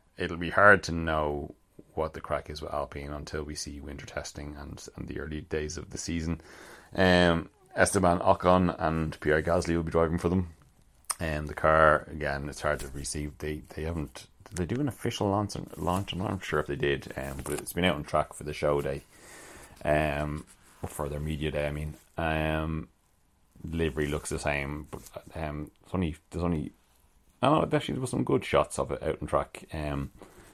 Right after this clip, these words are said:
again, it's kinda gone for a mix mash of the good bits of the f-, last year's Ferrari and the Red Bull. Um,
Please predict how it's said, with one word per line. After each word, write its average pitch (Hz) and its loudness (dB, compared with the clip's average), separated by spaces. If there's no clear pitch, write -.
again, 76 2
it's 73 -4
kinda 80 4
gone 73 2
for 76 -2
a 71 -2
mix 71 -6
mash - -4
of 67 -2
the - -10
good 67 -6
bits - -6
of 67 -8
the 64 -14
f-, - -18
last 73 -2
year's 69 -8
Ferrari 69 -4
and 69 -8
the 71 -8
Red 69 -6
Bull. 69 -2
Um, 69 -2